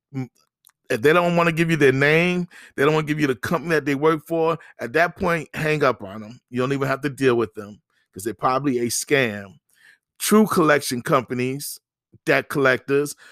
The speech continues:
are gonna give you their name and the company that they work for, or say the name of their company, whatever it is. Now, you wanna get that information first. Once you get that information, you wanna log it down. I'm gonna tell you why.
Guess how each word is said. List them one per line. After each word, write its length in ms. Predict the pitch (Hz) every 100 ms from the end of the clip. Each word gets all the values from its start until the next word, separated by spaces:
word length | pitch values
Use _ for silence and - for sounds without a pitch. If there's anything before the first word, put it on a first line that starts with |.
| -
are 120 | -
gonna 220 | 127 127 123
give 280 | 147 156
you 140 | 160 165
their 220 | 160 156
name 580 | 151 143 143 143 151 156 _ _ _ _
and 180 | 135 135
the 80 | 127
company 500 | - 170 156 156 151
that 240 | 135 -
they 140 | 143 127
work 300 | 135 127 -
for, 420 | 110 92 87 117 -
or 400 | 131 123 120 - _
say 380 | - - 147 139
the 100 | 135
name 220 | 139 139
of 160 | 131 104
their 180 | 143 135
company, 600 | - 120 - 113 123 139
whatever 300 | 113 139 135
it 120 | 131
is. 520 | 127 117 113 - - - _ _ _ -
Now, 120 | 127
you 120 | 135
wanna 220 | 156 156
get 180 | 143 156
that 180 | 160 175
information 600 | 160 143 156 151 143 143 -
first. 560 | 160 120 104 - - _ _ _ _ _ _ _ _ - - _ _
Once 420 | 104 135 202 -
you 80 | 202
get 240 | 160 165
that 260 | 170 196 185
information, 680 | 151 135 127 123 120 110 123
you 80 | 131
wanna 200 | 127 123
log 300 | 127 139 156
it 140 | 156
down. 260 | 156 156 139
I'm 80 | 123
gonna 120 | 117
tell 160 | 135 135
you 120 | 147
why. 360 | 160 131 120